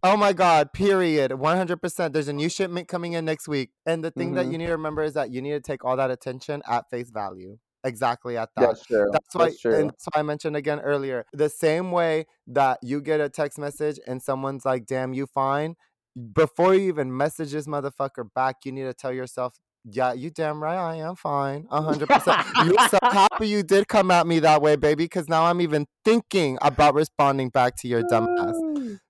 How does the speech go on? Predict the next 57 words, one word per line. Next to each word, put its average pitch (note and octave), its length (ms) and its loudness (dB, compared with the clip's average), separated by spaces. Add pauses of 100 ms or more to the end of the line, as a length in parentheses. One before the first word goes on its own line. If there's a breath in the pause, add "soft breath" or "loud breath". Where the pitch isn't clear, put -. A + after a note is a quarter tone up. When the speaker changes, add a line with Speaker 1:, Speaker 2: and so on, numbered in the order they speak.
Speaker 1:
Baby, E3+ 280 4
that D#3+ 220 4
is G3+ 100 -4
what G3 160 -2
you G3 60 0
have E3 180 2
to D#3+ 100 -12
tell D3 160 -2
yourself D3 300 -2
before C#3 320 -2
you C#3 160 -4
respond, C3+ 360 -4
because C3+ 320 -8
you D3+ 100 -6
have D3 200 0
to, F3 160 -10
like, D#3+ 300 -2
not C#3+ 260 -2
just F3 220 -10
hear D3 180 0
it D#3 100 -4
from E3 200 -6
him F3 180 -6
and F3 140 -6
believe E3+ 320 -4
it, F3 240 0 (180)
but D#3 160 2
hear D3+ 220 0
it D#3 100 -6
from D#3+ 200 -6
him E3 360 -4 (160)
and C#3 220 -2
make D3 240 -2
yourself C#3+ 400 -4
believe A#2 320 -6
it G#2+ 180 -4
and B2+ 120 -8
be C3 100 -4
like, C3 200 -4
"No, C3+ 140 -6
I C3 140 -2
am B2 240 -6
one A#2+ 100 -8
hundred A#2+ 220 -12
percent. G#2+ 420 -10
I C3 240 -8
am C3 180 -10
that C3+ 180 -4
bitch. C3+ 400 -8
And C#3 160 -4
I C3 80 0
might C3 280 -2 (140)
text - 260 -6
you C#3 80 -4
back, C3+ 320 2
maybe." B2+ 560 -4
Speaker 2:
Maybe. C#3+ 960 6